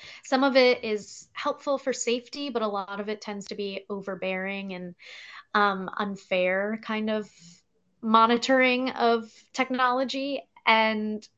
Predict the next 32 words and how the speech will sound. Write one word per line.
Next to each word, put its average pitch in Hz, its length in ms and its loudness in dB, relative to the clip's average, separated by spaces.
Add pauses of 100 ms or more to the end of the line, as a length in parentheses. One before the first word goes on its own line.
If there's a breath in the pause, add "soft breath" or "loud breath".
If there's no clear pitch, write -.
(200)
then 269 120 6
you 269 80 6
have 254 80 -2
the 262 180 0
second 349 220 -2
person 220 540 -2
who, 214 460 0 (480 soft breath)
again, 262 320 6
didn't 226 280 4
have 240 100 2
anybody 226 320 0
to 202 80 -8
turn 220 300 -2
to, 220 180 0
to 214 120 0
ask 196 240 -4
questions 214 580 -4
to, 185 480 -2 (100)
and 196 460 -4
tried 202 280 0
to - 60 -16
figure 202 240 -4
it 190 100 -4
out 190 100 -4
on 196 120 -4
their 190 160 -2
own, 220 420 -2 (140)
didn't 214 280 -2
go 214 160 2
about 180 280 -2
it - 120 -6 (380)
in 190 480 -8